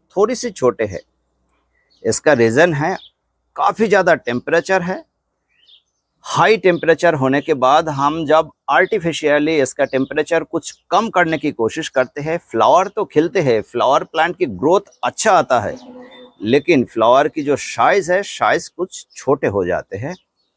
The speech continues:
इतने अच्छे साइज तब आएंगे जिस टाइम से मानसून आ जाएगा, उस टाइम से इसमें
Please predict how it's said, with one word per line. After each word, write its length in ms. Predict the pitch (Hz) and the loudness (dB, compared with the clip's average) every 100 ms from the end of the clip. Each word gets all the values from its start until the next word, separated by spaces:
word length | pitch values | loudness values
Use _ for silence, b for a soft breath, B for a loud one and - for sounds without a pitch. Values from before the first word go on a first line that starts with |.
| _ _ _ - | _ _ _ -2
इतने 460 | 143 - 190 220 175 113 | -2 2 2 2 -4 -6
अच्छे 320 | - - 175 | -6 -4 -4
साइज 420 | - 113 147 - _ 151 | 0 2 2 -2 _ -2
तब 200 | 196 131 | 2 2
आएंगे 440 | 107 107 120 247 _ _ _ _ _ | 0 0 -4 -4 _ _ _ _ _
जिस 360 | - 113 123 - | -4 -2 -2 -2
टाइम 180 | 139 | -2
से 160 | 139 175 | 0 0
मानसून 560 | 139 107 113 - 170 170 - | 0 0 0 -2 -2 -2 -4
आ 100 | 98 | -4
जाएगा, 400 | 92 80 98 147 - | -2 -2 -2 -4 -4
उस 280 | 104 - | -6 -6
टाइम 180 | 107 113 | -4 -4
से 220 | 120 131 | 0 0
इसमें 260 | 113 - | 0 -2